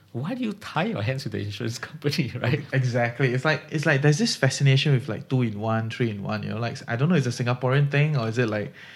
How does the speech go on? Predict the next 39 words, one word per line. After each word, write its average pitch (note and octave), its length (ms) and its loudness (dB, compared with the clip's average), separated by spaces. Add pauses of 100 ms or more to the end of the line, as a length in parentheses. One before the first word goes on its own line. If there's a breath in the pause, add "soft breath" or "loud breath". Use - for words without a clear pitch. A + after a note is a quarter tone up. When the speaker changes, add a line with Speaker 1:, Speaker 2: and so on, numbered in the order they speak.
(400 loud breath)
Speaker 2:
all B2 220 6
around A#2 400 4
kind B2 180 2
of A2 80 2
Speaker 1:
Bundle G#2 180 0
Speaker 2:
thing? A#2+ 100 0
Speaker 1:
products, F#2+ 400 -4
is - 60 -4
Speaker 2:
Yeah, A2+ 160 4
Speaker 1:
it? G#2+ 60 0
Speaker 2:
it's G#2 100 -2
like A#2+ 140 -2
people D#3 260 2
love B2+ 380 6
this B2+ 180 -4
i-, A2+ 320 -2
idea A2+ 220 2
of G2 180 -2
bundle. G#2 320 -2
But A2+ 220 -4
when A#2+ 160 2
I C3 60 4
look F#3+ 200 2
at B2+ 80 2
it, C#3 200 0 (440 loud breath)
when B2+ 200 2
I F#3+ 160 6
buy E3 160 8
insurance, A2+ 600 2
I'm A2+ 140 -2
trying C3 160 2
to A2+ 240 2 (480)
pay A#2+ 220 4
a, G#2 100 2
pay A#2+ 300 0
a G#2 60 2
fixed - 280 -4
fee C3 220 0
to G2 280 -4